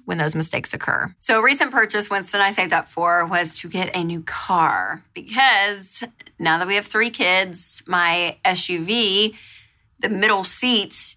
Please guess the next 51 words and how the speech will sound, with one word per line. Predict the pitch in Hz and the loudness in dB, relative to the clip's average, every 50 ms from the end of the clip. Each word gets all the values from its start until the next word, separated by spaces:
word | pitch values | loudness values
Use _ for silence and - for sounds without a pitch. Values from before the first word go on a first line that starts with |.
| _ _ - | _ _ -4
wouldn't | 185 202 185 - 175 | -2 -2 -2 -2 -6
hold | 170 - - 208 208 196 190 190 165 - - | -8 0 2 4 4 6 4 2 0 -4 -12
three | _ - - - 185 196 196 196 196 190 | _ -16 -10 -2 0 2 2 2 2 0
of | 180 156 | -2 -2
the | 170 | -4
big | 160 180 175 - | -4 -4 -4 -4
car | - - 180 180 | 0 0 0 0
seats | - - 180 156 - | 0 -2 -6 -6 -6
we | - 175 | -6 -4
needed. | 180 214 254 285 233 220 190 208 214 214 - - _ | 0 2 2 4 4 4 4 4 2 2 0 -4 _
And | - 214 214 226 247 | -4 -4 -2 0 0
then | 277 294 311 | 2 2 2
if | 285 269 - | 2 0 0
you | 214 | -2
have | 208 196 | -2 0
one | 196 247 294 311 294 | 0 2 2 2 0
car | - - 160 165 | 0 -2 -2 -2
seat, | 160 - - 160 160 170 - - | -2 -4 -2 -2 0 -2 -2 -4
like, | - 156 156 - - _ - | -4 -6 -6 -6 -16 _ -8
you | 190 | -6
had | 196 185 180 | -6 -6 -6
to | - | -10
fold | 160 - 190 175 170 | -2 0 0 0 0
it | - - | -4 -4
down. | - 233 220 220 220 - - | 0 2 2 4 2 2 0
Anyways, | - - 139 - - - - _ | -6 -8 -8 -8 -10 -12 -14 _
it | - | -6
was | 214 202 - | -4 -2 -2
just | - - | -2 0
kind | - 185 147 | 0 0 0
of | 156 | 0
a | 147 | 0
mess. | 143 - - - - | -2 -4 -4 -4 0
So | - | 0
I | 175 | 0
was | 175 165 | 2 2
like, | 165 151 - | -2 -2 -2
"We | 175 | -6
need | 175 175 170 156 | -4 -4 -4 -2
either | 165 165 160 | -2 -2 0
bucket | 156 202 208 208 - 208 214 | 2 2 2 2 0 -4 -2
seats." | - - 214 208 196 175 - - - - - - - - - - - - - _ _ _ | 0 0 2 2 2 0 -4 -6 -8 -8 -8 -10 -12 -16 -14 -14 -16 -18 -20 _ _ _
But | 196 | -2
what | 196 196 | 2 4
I | 208 208 | 4 4
really | 202 180 175 185 185 180 180 175 | 2 2 2 0 2 2 2 0
wanted | 165 - - - 147 156 147 143 147 143 - - - - - _ _ _ _ _ _ - | 2 2 0 2 0 -2 0 0 -2 -4 -6 -10 -12 -14 -18 _ _ _ _ _ _ -2
was | 180 170 165 | -2 0 0
a | 180 | 0
minivan. | 175 165 - - - - - - - - - - 190 196 - _ _ _ _ _ _ _ _ _ _ _ _ | 0 0 -2 -2 -4 -6 -6 -8 -8 -8 -8 -10 -10 -12 -14 _ _ _ _ _ _ _ _ _ _ _ _
I | - - | -16 -16